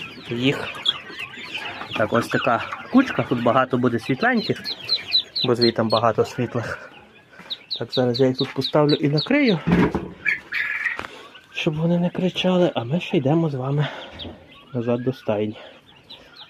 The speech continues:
Так, давайте, давайте. Щось вітер мені перекрутився,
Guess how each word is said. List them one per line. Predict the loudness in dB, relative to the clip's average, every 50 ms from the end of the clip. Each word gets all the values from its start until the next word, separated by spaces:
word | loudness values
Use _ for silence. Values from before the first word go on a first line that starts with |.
| -20 -20 _ -8
Так, | -6 -4 -4 -4 -4 -4 -4 -2 -2 0 0 0 -2 -4 -8 -16 -20 -20 -20 -6 -2
давайте, | 0 2 2 2 0 -2 -4
давайте. | -4 -2 -2 -4 -6 -10 -12 -18 -20 -20 -20 -20 -20 -20 -20 -20 -20 -20 _ -20 -20 -20 -18 -14 -12 -12 -12 -12 -10
Щось | -10 -10 -6 -4 -4
вітер | -4 -4 -4 -2 2
мені | 2 4 4 2 2
перекрутився, | 0 0 0 0 0 -2 -2 0 0 0 0 0 0 -2 -4